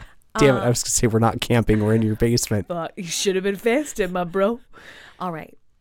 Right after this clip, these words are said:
Speaker 2: There is one thing that we need you to remember. Wow, I can't even say words because I have to pee so bad. Remember that you are loved.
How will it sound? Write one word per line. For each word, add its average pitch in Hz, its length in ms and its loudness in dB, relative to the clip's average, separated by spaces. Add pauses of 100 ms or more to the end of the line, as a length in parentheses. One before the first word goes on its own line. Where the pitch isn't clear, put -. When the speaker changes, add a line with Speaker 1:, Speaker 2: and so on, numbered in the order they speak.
Speaker 2:
There 190 180 -4
is 214 280 0
one 185 160 -2
thing 156 240 -10
that 156 100 -14
we 160 100 -14
need 165 200 -12
you 156 60 -10
to - 160 -14
remember. 82 380 -10 (440)
Wow, 151 260 -14
I 165 80 -18
can't 170 220 -12
even 170 160 -12
say 165 180 -8
words 156 300 -6
because 180 320 4 (400)
I 180 40 -2
have 180 120 -2
to - 80 -6
pee 156 180 -4
so 160 480 0
bad. 143 400 -8 (1700)
Remember 170 380 0
that 180 160 0
you 180 160 2
are 190 100 2
loved. 135 440 -6